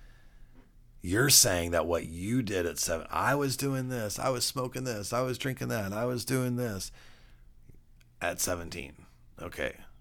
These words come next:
Well, I can't get into all the whys you were doing those things. I'm not gonna go back twenty years, thirty years and break down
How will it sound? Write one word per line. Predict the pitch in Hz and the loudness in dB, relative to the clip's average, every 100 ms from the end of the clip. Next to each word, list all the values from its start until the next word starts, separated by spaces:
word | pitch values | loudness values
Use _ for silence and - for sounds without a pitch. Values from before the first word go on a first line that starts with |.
| - - - - - - | -20 -20 -20 -20 -20 -12
Well, | - 92 | 2 6
I | 123 | 6
can't | 139 170 131 | 4 2 2
get | 123 | 2
into | 117 101 | 2 2
all | 87 90 | 4 4
the | 85 | 2
whys | 73 76 80 87 85 | 4 4 4 2 -2
you | 82 | -2
were | 78 | -2
doing | 76 80 80 | -2 -4 -2
those | 76 76 | -2 -2
things. | - 78 82 92 - | -2 -4 -6 -8 -8
I'm | - 87 | -6 -4
not | 87 | -2
gonna | 92 82 | -2 -4
go | 80 | -4
back | 80 82 85 - | 0 2 0 0
twenty | - 85 82 | 4 4 2
years, | 80 82 80 | -2 -2 -4
thirty | 85 85 | -4 -6
years | 78 78 73 | -4 -4 -4
and | 76 | -4
break | 78 78 76 | -4 -4 -4
down | 80 78 73 | -4 -2 -4